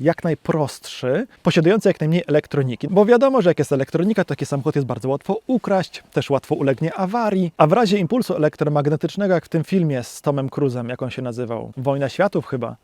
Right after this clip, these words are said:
to samochody z elektroniką w ogóle nie będą działać. Tak, można powiedzieć, że przygotowujemy się dobrze na jeden bardzo, bardzo wąski scenariusz. Ponosimy przy tym dodatkowe koszty.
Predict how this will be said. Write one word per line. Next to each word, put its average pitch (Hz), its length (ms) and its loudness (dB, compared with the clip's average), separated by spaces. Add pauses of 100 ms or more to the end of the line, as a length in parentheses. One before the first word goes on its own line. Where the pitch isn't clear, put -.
to 147 100 0
samochody 165 460 4
z - 20 6
elektroniką 165 680 2 (120)
w 135 260 2
ogóle 214 220 6
nie 180 120 2
będą 143 300 2
działać. - 460 -8 (160)
Tak, 147 360 4
można 190 220 0
powiedzieć, 196 220 4
że 156 80 4
przygotowujemy 156 440 2
się - 220 0
dobrze 180 380 2
na 156 160 0
jeden 233 240 0
bardzo, 185 300 0
bardzo 180 260 2
wąski 185 720 -2 (280)
scenariusz. - 800 0 (220)
Ponosimy 277 460 0
przy - 100 -8
tym 247 100 2
dodatkowe 175 400 2
koszty. - 380 -4